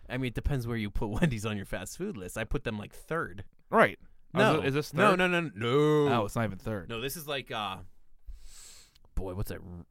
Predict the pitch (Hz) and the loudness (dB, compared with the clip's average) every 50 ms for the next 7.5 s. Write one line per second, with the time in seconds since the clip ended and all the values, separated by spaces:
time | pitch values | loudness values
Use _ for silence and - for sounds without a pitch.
0 | _ - 117 127 127 151 135 131 123 101 95 90 - - 95 90 87 82 82 73 | _ -6 -6 -4 -4 -6 -8 -6 -6 -8 -8 -10 -12 -12 -12 -10 -10 -12 -12 -14
1 | - - - - - - - - - _ _ _ _ - - _ _ 392 392 370 | -16 -18 -20 -20 -20 -20 -20 -20 -20 _ _ _ _ -20 -20 _ _ _ _ _
2 | _ _ _ _ _ _ _ _ _ _ _ _ _ _ _ _ _ _ _ _ | _ _ _ _ _ _ _ _ _ _ _ _ _ _ _ _ _ _ _ _
3 | _ - _ - 151 151 190 196 - 226 165 120 - - 113 120 127 131 127 120 | _ -20 _ 0 2 2 2 4 2 2 2 0 -6 -6 0 2 4 4 4 4
4 | 117 101 - - 107 107 107 107 - - 113 107 107 104 101 101 - - 104 104 | 2 -2 -2 -2 0 0 0 -2 -2 -6 -4 -2 -2 -4 -4 -8 -8 -8 -4 -4
5 | 107 113 - - - - - - - - - - - - - - _ _ _ _ | -4 -6 -6 -12 -18 -20 -20 -20 -20 -20 -20 -20 -20 -20 -20 -20 _ _ _ _
6 | _ _ - - 143 151 160 165 160 143 123 - - - - - - 139 135 131 | _ _ -6 2 6 8 8 8 6 4 2 -6 -12 -14 -14 -10 -4 2 4 4
7 | 123 117 147 147 143 120 139 147 135 | 4 4 2 0 0 -2 -4 -6 -6